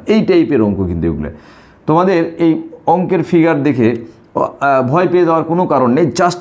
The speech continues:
এই প্রসেসটা যদি তোমরা অবলম্বন করতে পারো, তাহলে এই ধরনের যে কোনো অঙ্ক কিন্তু তোমরা পরীক্ষায় সলভ করতে পারবে। তো হ্যাঁ,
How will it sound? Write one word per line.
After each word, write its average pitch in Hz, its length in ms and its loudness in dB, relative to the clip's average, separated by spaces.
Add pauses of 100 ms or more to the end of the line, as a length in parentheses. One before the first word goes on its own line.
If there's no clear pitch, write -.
এই 226 140 4
প্রসেসটা 175 480 -2
যদি 147 200 0
তোমরা 135 220 0
অবলম্বন 131 500 0
করতে 123 260 0
পারো, 127 220 2
তাহলে 151 340 0
এই 170 120 2
ধরনের 156 600 2 (280)
যে 120 300 -2
কোনো 190 200 2
অঙ্ক 185 220 2
কিন্তু 156 220 0
তোমরা 147 180 2
পরীক্ষায় 135 360 0
সলভ 123 280 -2
করতে 135 360 0 (200)
পারবে। 90 240 -2 (160)
তো 120 140 2
হ্যাঁ, 110 320 -2